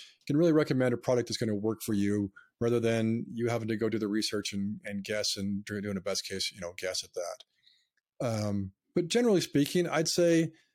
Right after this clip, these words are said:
ten to fifteen, certainly at twenty users, you're probably already looking that you need to bring somebody in. And at the point where, yeah, if we got ransomware, it would,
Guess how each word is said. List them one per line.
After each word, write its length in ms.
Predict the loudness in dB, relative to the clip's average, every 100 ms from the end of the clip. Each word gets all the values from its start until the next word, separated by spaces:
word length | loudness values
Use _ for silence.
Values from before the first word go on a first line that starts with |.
| _ _ 0
ten 160 | 2
to 80 | 2
fifteen, 580 | 4 2 4 2 4 2
certainly 420 | 2 2 2 2
at 200 | 0 -2
twenty 240 | -2 2
users, 500 | 4 4 4 4 2
you're 80 | 0
probably 420 | 0 0 2 2
already 460 | 4 4 4 4 2
looking 440 | 2 -2 -2 -2
that 80 | -2
you 100 | -2
need 120 | -4
to 60 | -4
bring 160 | -4 -4
somebody 400 | -4 -2 -2 -2
in. 300 | -2 -4 -8 _ _ -20 -20 _ _
And 140 | 0 0
at 60 |
the 60 | -2
point 340 | 2 2 2
where, 600 | 4 6 6 6 4 -2 -4
yeah, 200 | -2 0
if 160 | 0 2
we 100 | 2
got 160 | 4
ransomware, 640 | 2 0 2 2 4 2 2
it 120 | -2
would, 260 | -2 -2